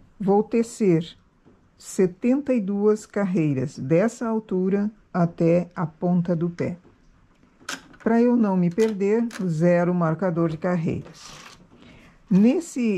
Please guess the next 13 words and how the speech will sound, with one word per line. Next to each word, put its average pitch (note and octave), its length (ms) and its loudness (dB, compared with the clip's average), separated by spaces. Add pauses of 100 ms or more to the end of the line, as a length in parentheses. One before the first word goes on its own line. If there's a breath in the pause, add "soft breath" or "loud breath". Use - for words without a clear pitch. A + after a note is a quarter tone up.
estágio E3 720 0
aqui, G3+ 460 -2 (1120 soft breath)
eu G#3 140 2
poderia G#3+ 420 2
começar G3 540 -2
a F#3 60 -2
fazer F3 560 0 (420)
desenhos. G#3 800 0 (340 soft breath)
Essa A#3+ 380 0
parte G#3+ 520 -2
fica G#3 420 -2
sobre - 840 -4
o F#3 240 0